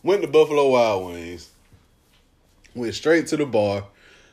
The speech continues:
By the time I got to the bar and everything, uh, it was probably, like,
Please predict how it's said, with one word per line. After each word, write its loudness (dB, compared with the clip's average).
By -8
the -10
time -2
I 0
got 0
to -8
the -6
bar 0
and -4
everything, -8
uh, -10
it -10
was -2
probably, -6
like, -10